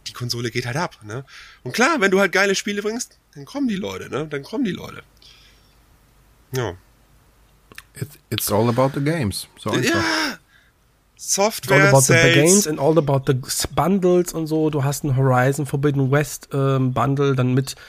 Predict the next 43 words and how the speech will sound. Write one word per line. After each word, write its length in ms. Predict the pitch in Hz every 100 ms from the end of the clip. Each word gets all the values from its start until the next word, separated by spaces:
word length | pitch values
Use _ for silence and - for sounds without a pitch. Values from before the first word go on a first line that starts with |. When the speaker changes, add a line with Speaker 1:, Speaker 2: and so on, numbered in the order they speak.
| - - -
Speaker 3:
oder 120 | 123
ein 60 | 123
God 140 | 127
of 100 | 120
War 200 | 127 120
Ragnarök 360 | 156 170 139 127
Bundle, 320 | 127 131 131
dann 200 | 127 131
die 80 | 131
Aussicht, 480 | 135 135 - 131
dass 100 | 127
du 140 | - 123
halt 160 | 120
ein 60 | 131
cooles 300 | - 139 131
D 120 | -
L 100 | 131
C 220 | 123 156 156
von 220 | 151 131
Horizon 420 | 135 127 123 131
kriegst. 380 | - 131 - - - - - - -
Ähm, 480 | 139 135 131 131 131
dann 220 | 123 131
gibt's 180 | 135 -
noch 160 | 131
andere 460 | 131 139 151 139 135
Spiele, 420 | - - 143 139
die, 140 | 131 214
äh, 260 | 139 131
die 160 | 123 127
geil 180 | 127 131
sind. 140 | 135 - -
Microsoft 800 | - 139 - 196 190 - - 202
hat 80 | 175
viele 320 | - 247 254
gute, 240 | 233 214 214
richtige, 380 | 202 - 175
äh, 280 | 165 - 151
viele 400 | 135 208 214 208 -
richtige, 600 | 151 196 196 190 170 180
gute 380 | - 180 202 190
Entscheidungen 560 | 147 - 151 170 131
getroffen. 520 | 117 107 117 107 143